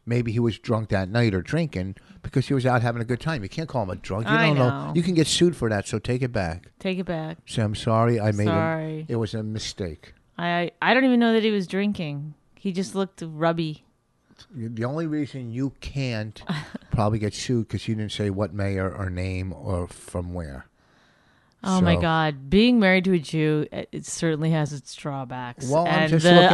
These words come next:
Speaker 1: for
Speaker 2: idea
Speaker 1: you.
Speaker 2: that anytime I say anything, you're like, "We can get sued."
Speaker 1: Not we,
Speaker 2: It
Speaker 1: you said it, not me.
Speaker 2: Well, everything is always like, "You're, we're," it's just, you're always like, how can you be so concerned about getting sued all the time? People don't go through life like that.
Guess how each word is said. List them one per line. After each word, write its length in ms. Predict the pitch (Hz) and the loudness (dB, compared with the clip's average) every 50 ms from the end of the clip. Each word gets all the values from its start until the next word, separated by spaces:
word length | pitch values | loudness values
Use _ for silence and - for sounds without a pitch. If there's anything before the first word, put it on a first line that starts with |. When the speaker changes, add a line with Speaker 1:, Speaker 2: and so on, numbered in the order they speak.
| 196 190 | 8 8
Speaker 1:
for 60 | 202 | 8
Speaker 2:
idea 220 | 180 208 240 254 269 | 10 10 10 10 10
Speaker 1:
you. 40 | 247 | 10
Speaker 2:
that 120 | 240 233 202 | 8 8 8
anytime 380 | 214 214 226 233 226 247 226 | 8 8 8 8 8 6 6
I 80 | 214 202 | 6 6
say 220 | 196 - 196 175 | 4 4 2 2
anything, 340 | 165 185 190 196 175 185 170 | 2 2 2 2 2 0 0
you're 120 | 165 160 156 | 0 0 0
like, 180 | 151 143 147 160 180 | -2 -2 -4 -4 -2
"We 160 | 202 226 254 247 | 0 0 0 -2
can 180 | 262 254 240 | -4 -6 -2
get 220 | 226 214 202 185 196 | -2 -2 -2 -2 -4
sued." 400 | - - 240 233 220 190 160 - - - - - - | -4 0 2 4 4 4 2 -2 -8 -20 -16 -2 4
Speaker 1:
Not 240 | 127 135 165 139 123 | 6 8 8 10 10
we, 140 | 139 147 147 | 10 10 10
Speaker 2:
It 20 | |
Speaker 1:
you 320 | 139 120 110 120 135 151 143 | 10 10 10 12 12 12 12
said 300 | - - - 107 92 85 | 10 6 4 4 4 4
it, 100 | 87 85 | 2 2
not 240 | 98 107 120 113 | 4 4 4 4
me. 120 | 104 117 123 | 4 4 2
Speaker 2:
Well, 140 | 120 - - | 2 4 2
everything 480 | 170 175 160 175 165 - 175 160 156 | 2 2 0 -2 -6 -6 -6 -8 -8
is 120 | 156 147 156 | -8 -6 -6
always 340 | 147 143 151 156 151 135 | -6 -6 -6 -6 -8 -12
like, 180 | 139 135 139 139 | -14 -16 -14 -10
"You're, 220 | 156 202 240 - - | -8 -8 -8 -8 -10
we're," 360 | - 190 208 214 - - - - - - - - | -14 -12 -10 -10 -10 -10 -12 -18 -20 -18 -16 -16
it's 200 | 190 180 - - | -14 -14 -14 -14
just, 220 | 220 208 - - | -14 -14 -14 -12
you're 160 | 202 226 233 | -10 -8 -6
always 240 | 240 254 277 277 233 | -6 -6 -6 -6 -6
like, 120 | 269 240 196 | -8 -8 -8
how 260 | 196 233 269 294 294 | -8 -10 -10 -10 -10
can 160 | - - 311 | -10 -10 -8
you 80 | 330 277 | -6 -6
be 100 | 285 269 | -6 -4
so 200 | 240 - 269 262 | -2 -2 -4 -2
concerned 400 | - 247 220 - - 240 240 233 | -4 -6 -6 -6 -4 -4 -4 -4
about 120 | 220 220 | -4 -4
getting 200 | 202 214 202 185 | -4 -6 -6 -6
sued 340 | 185 - - - 226 240 247 214 | -8 -10 -8 -8 -6 -4 -4 -2
all 140 | 190 170 | -2 -2
the 80 | 156 147 | -2 -4
time? 320 | 143 - 151 135 135 135 | -6 -6 -8 -8 -8 -8
People 160 | 131 196 202 220 | -8 -8 -6 -4
don't 120 | 240 240 | -4 -4
go 100 | 220 226 | -4 -6
through 180 | 214 - 214 190 | -6 -6 -8 -6
life 280 | 175 180 202 240 233 - | -6 -4 -6 -6 -8 -10
like 180 | - 143 135 _ | -12 -12 -12 _
that. 280 | - - 131 135 - | -14 -16 -14 -14 -16